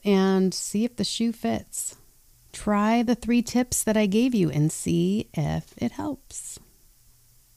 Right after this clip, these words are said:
So that is all the time I have for today. I have so much more to tell you. <laughs> So I think this is gonna turn into a part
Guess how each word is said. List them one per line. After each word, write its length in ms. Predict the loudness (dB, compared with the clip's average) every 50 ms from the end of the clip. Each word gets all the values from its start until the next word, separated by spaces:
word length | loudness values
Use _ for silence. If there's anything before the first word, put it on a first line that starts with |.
| _ -4
So 420 | -2 2 6 6 8 8 6 6
that 260 | 4 4 2 4 6
is 180 | 4 4 4 2
all 220 | 0 0 2 2 2
the 120 | 2 0
time 340 | -2 -2 -2 0 2 4 4
I 120 | 4 2
have 440 | 0 -2 -2 -2 0 0 0 -2 -2
for 440 | -6 -14 -12 -6 -4 0 0 0 0
today. 840 | -2 -2 -4 -4 -4 -4 -2 0 2 4 4 4 6 6 4 4
I 80 | 4 2
have 260 | 2 2 0 -2 0
so 400 | 0 -2 0 2 2 4 4 6
much 300 | 6 4 4 2 2 4
more 600 | 6 6 6 6 4 4 4 2 2 2 0 -2 -4
to 160 | -6 -6 -6
tell 460 | -6 -6 -10 -10 -6 -4 -2 0 0 2
you. 560 | 2 2 2 0 0 0 0 0 0 -2 0 2
<laughs> 100 | 2 2 2 0 -10 -16 -14 -14 -16 -16 -14 -8
So 380 | -2 2 4 4 6 6 4 4
I 160 | 2 2 2
think 500 | 2 2 4 4 6 6 6 6 4 4
this 180 | 4 2 2 2
is 120 | 0 0
gonna 220 | 2 2 2 2 0
turn 440 | 0 0 2 2 4 4 4 4
into 420 | 4 2 0 0 0 0 0 0 0 0
a 100 | -2 -4
part 560 | -4 -6 -6 -4 -4 -4 -4 -8 _ -20 -20